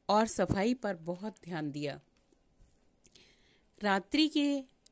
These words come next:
को लैंप लेकर के जब वह घायलों को देखने जाती थी, तो उन मरीजों का दुख समाप्त हो जाता था। इसी कारण उनका नाम लैंप वाली महिला पड़ा।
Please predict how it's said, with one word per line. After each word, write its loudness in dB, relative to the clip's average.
को 4
लैंप 2
लेकर 2
के -4
जब 2
वह 4
घायलों 4
को 4
देखने 2
जाती 2
थी, -2
तो 4
उन 6
मरीजों 2
का 4
दुख -2
समाप्त 0
हो 2
जाता 0
था। -6
इसी 10
कारण 2
उनका 2
नाम 0
लैंप 2
वाली 4
महिला 0
पड़ा। -2